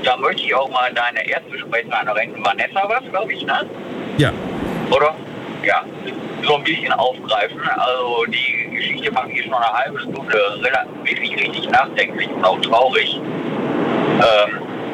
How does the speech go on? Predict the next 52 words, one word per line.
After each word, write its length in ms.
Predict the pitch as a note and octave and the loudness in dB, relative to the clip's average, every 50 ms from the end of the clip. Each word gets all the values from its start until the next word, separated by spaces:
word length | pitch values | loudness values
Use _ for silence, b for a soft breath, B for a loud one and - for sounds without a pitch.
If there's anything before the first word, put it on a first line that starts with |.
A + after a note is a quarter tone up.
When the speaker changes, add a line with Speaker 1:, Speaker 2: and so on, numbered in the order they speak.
| - - - - - - - - - - - - | -4 -4 -4 -4 -2 -4 -2 -2 -2 -2 0 4
Speaker 1:
nur 160 | - - C#3 - | 4 6 6 6
sie 120 | - - - | 4 4 4
sagt 260 | C#3 C#3+ - - - | 4 2 2 2 2
ja 80 | D3+ D#3 | 2 4
hinterher 380 | - - C#3+ D3 C3+ C3 A#2 A#2 | 4 2 0 0 2 4 4 4
auch, 140 | B2 B2+ D3 | 4 2 0
sie 100 | - - | -2 0
glaubt 280 | - - - B2 - B2+ | 2 4 4 2 2 -2
nicht 140 | B2 - G2+ | 0 2 2
an 140 | F#2 F#2 G2+ | 2 4 4
Gott 240 | G#2+ B2 - - - - | 4 4 4 4 2 -2
und 180 | G#2+ A2 - - | -2 -2 0 -2
ist 160 | - - - | -2 -2 -2
nicht 180 | - - - - | -4 -4 -2 4
gläubig 380 | - - - F3+ - - - C#3+ | 6 6 6 6 6 4 2 2
und 140 | C#3 C3 - | 2 4 4
so. 280 | C#3 C#3 C#3+ D3 C#3+ - - - - - - - - - - - - - | 6 6 6 6 4 0 -6 -8 -8 -8 -8 -6 -6 -6 -6 -2 2 4
Also 300 | - - - - - - - | 6 6 6 4 2 0 0
ich 180 | - - - - | 0 0 0 0
finde 340 | - - D#3+ E3 E3+ E3+ F3 F#3+ G3 - B2 - | 0 0 0 2 4 6 6 6 4 2 0 2
schon, 320 | C3 C3+ D3 F3+ E3+ - | 4 6 6 4 4 0
ich 160 | - - - - | -2 -2 -2 0
bin 220 | - D3+ D3+ - | 0 0 0 2
gläubig, 420 | E3+ E3+ F3 F#3 F#3 F3 G#3 - - | 4 6 6 6 6 4 2 0 0
ich 120 | - - C#3 | -4 -4 0
gehe 180 | C#3 D#3+ C#3+ | 2 4 4
auch 140 | A#2+ A2 A#2+ | 6 4 4
nicht 160 | A#2 - - | 2 0 0
jeden 220 | C3 C3 - - - | 0 0 2 2 2
Tag 140 | - - | 2 2
in 100 | - - | 2 -2
die 80 | - - | -6 -6
Kirche, 480 | - - C#3 D#3+ - D#3+ G3 G#3+ A#3 A3+ - - - - - | -2 2 2 2 4 4 4 2 2 2 0 -6 -8 0 4
aber 180 | - - G#2 G#2 | 6 8 8 8
Speaker 2:
Mhm. 60 | B2+ | 6
Speaker 1:
ich 80 | D3 - | 6 6
glaube 260 | - - D3+ - - | 4 4 4 4 2
schon 220 | - - A2 - - | 0 0 2 4 4
an 160 | A#2+ A#2 - | 2 4 4
Gott. 140 | C3 B2+ - - - - - - - - - - - - - - - - - - - - - | 2 2 2 0 -6 -8 -8 -8 -8 -8 -8 -8 -8 -8 -8 -6 -6 -6 -6 -4 -4 2 4
Und 320 | F3 - - A3+ - - | 4 6 6 4 2 0
ich 120 | - - - - - | 2 2 2 2 2
finde 260 | - - - - - | 0 0 2 2 2
schon, 360 | - - - - - E3+ F3 F3 - - - - - | 4 4 6 6 6 6 4 2 -2 -6 -6 -6 -2
über 240 | - - C3 B2+ B2 - | 2 4 4 4 4 4
ihren 220 | C3 C3 C3+ - - | 2 2 0 0 0
kleinen 420 | - - - C3+ C3 B2 - - | 2 4 4 4 4 0 0 2
Sohn, 340 | - C3+ C3+ D3 - - - - - - | 4 6 6 6 4 2 -2 -6 -4 -4
finde 240 | - - - - | -4 0 0 0
ich, 320 | - - - - - - - | 0 0 -2 -2 -2 0 2
hat 180 | B2+ B2 - | 2 2 2
Gott 160 | - A#3 B3 | 2 2 2